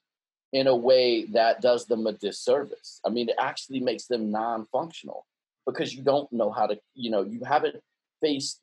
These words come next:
the, the challenges that help you develop your own critical thought process. You haven't figured out how to move your arms fast enough to stay in the air or where to go and where not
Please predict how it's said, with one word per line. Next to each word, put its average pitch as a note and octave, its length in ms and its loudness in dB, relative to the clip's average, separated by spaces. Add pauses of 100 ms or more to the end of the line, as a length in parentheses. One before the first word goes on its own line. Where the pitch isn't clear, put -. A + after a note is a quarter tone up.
the, A#2+ 340 -4
the A2 120 -8
challenges A#2 640 -2
that F#2+ 220 0
help A#2 220 -2
you A#2 120 -8
develop A2 460 0
your G#2+ 180 0
own A2+ 220 -2
critical G#2+ 460 -6
thought A2 320 -2
process. - 640 -6 (380)
You B2+ 140 -8
haven't D3+ 400 0
figured C#3 260 0
out A#2+ 180 4
how A#2+ 200 2
to A#2+ 60 0
move A#2+ 260 -6
your A#2 180 2
arms A2+ 360 -2
fast G2 380 0
enough G2 260 -4
to G#2 60 -8
stay G2 300 -6
in F#2 80 -8
the F2+ 160 -8
air F2 240 2
or G2+ 180 -2
where A#2 240 -2
to A#2 80 -4
go A2 360 -2
and G#2+ 80 -6
where G#2 160 -4
not G2+ 260 -6